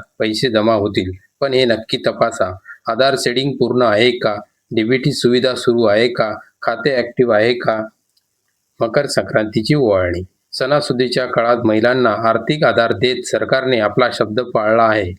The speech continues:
ग्रामीण आणि शहरी भागात या हप्त्यामुळे आनंदाचे वातावरण निर्माण झाले आहे. थोडक्यात निष्कर्ष, सध्या फक्त डिसेंबरचा हप्ता पंधराशे रुपयेच मिळत आहेत.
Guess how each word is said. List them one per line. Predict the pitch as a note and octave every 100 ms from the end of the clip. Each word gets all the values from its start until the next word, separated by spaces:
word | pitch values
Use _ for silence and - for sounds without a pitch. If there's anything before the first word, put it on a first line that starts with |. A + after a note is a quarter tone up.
| _ _ -
ग्रामीण | A#2 A2+ C3 D#3
आणि | C#3 C#3
शहरी | B2+ A2+ A#2 C3
भागात | A#2 A#2 A2 A2+
या | C3+ C3
हप्त्यामुळे | C3 - A2+ A#2 A2+
आनंदाचे | G#2+ A#2+ B2+ B2 C3
वातावरण | A2 G#2+ A#2 A#2+ A#2+
निर्माण | A2 G#2 A#2+ A#2
झाले | G2+ A#2
आहे. | A2+ F2+ F2+ _ _ _ -
थोडक्यात | A#2+ A2 C#3+ -
निष्कर्ष, | A#2 A2 - A#2+ - - F#2+ F#2+ - _ _ _
सध्या | - B2 B2 C3+ C#3 C#3
फक्त | B2 - C#3
डिसेंबरचा | A#2 G#2+ B2+ B2 A#2+ C#3+ A#2+
हप्ता | G#2+ - B2+
पंधराशे | A2 A#2 G#2+ A#2+ A#2+ C3
रुपयेच | A2 A2 C#3 -
मिळत | A#2 A#2 B2 -
आहेत. | B2 G#2